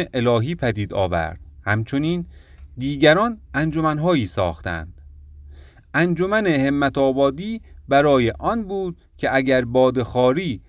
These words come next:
یا ریش تراشیده‌ای دیدند، با او امر به معروف کنند. کار به جایی رسید که در دارالشورا گفتگو از این انجمن‌ها به میان آمد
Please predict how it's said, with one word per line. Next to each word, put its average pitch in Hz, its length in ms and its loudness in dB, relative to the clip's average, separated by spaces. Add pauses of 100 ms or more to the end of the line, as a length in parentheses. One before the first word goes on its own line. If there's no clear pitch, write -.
(140)
یا 120 180 2
ریش 165 320 -2 (140)
تراشیده‌ای 120 920 -2
دیدند، 135 580 -2 (260)
با 131 160 8
او 233 380 0 (260)
امر 202 300 -4
به 147 140 -2
معروف 143 640 -2
کنند. 92 600 -6 (360)
کار 104 320 2
به 98 140 -6
جایی 151 380 0
رسید 135 500 -2 (280)
که 123 100 -2
در 120 200 6
دارالشورا 123 1000 0 (280)
گفتگو 175 560 -2
از 190 180 -2
این 208 140 -10
انجمن‌ها 131 680 0
به 165 140 0
میان 113 300 0
آمد 95 400 -2